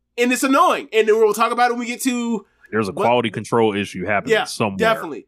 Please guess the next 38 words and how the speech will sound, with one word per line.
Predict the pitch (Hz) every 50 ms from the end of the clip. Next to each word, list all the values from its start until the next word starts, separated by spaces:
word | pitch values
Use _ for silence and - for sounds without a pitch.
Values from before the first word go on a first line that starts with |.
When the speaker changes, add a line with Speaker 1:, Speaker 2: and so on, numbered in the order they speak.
| _ -
Speaker 1:
Like, | 175 196 190 - _ _ _
things | - 254 269 247
are | 247
falling | 240 240 247 233 226 202
through | 226 208
the |
cracks | - - 233 220 220 220 -
at | 196 175
rapid | 180 202 214 220 220 214
pace, | 220 226 226 220 214
and | 202 190
it's | 190 165 156
becoming | 180 - 208 196 180 170
more, | 160 190 220 226 214 214
it's | 208 185 -
becoming | 208 196 175 160
less | 170 208 214 -
and | 214 208
less | 208 202 190
enjoyable | 185 165 185 202 196 190 160 165 147
to | - 180 170 165 156 151 - _ _ _ _ _ _ _ _
follow | 214 220 226 220 208
this | 190 185
shit | - 208 170 160
week | 190 202 -
to | 180
week | 196 220 202 170
and | 170
try | - 208 196 196
to | 180 165
track | - - - 220 220 - 196
all | 190 180
this | 165 160
stuff. | - 175 151 147
It's | 180 165
just | 180 190 143 165
literally | 202 226 226 208 202
like, | 185 170 165 160 147 -